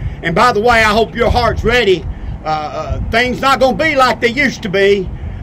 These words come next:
Uh, they can't be right now. And, and so now watch this. I heard a couple of them talking about sacred cows, and I got to wondering,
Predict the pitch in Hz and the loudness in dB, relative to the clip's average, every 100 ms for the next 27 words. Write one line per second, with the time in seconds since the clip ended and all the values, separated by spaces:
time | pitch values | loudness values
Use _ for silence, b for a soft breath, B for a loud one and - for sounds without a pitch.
0 | - 160 165 202 208 294 311 - 220 214 | -6 -6 -2 0 0 -2 -4 -2 0 0
1 | 175 214 - 190 170 110 - - B B | 2 0 0 -2 -4 -6 -14 -18 B B
2 | B 208 190 220 208 233 247 254 285 311 | B -6 -4 -4 -2 -2 0 2 4 2
3 | - - 311 269 151 - - B - 233 | 0 -8 -4 -4 -4 -8 -16 B -2 4
4 | 294 277 - 311 - 269 185 285 277 240 | 4 4 2 0 2 -2 0 -2 -2 -4
5 | 220 254 226 - - 285 302 - 208 - | -2 0 -2 -6 -2 0 0 0 -2 0
6 | - 262 202 139 - 175 196 247 269 240 | 0 0 0 -4 -6 -4 -4 -2 -4 -4
7 | 156 262 254 165 | -2 -2 -2 -4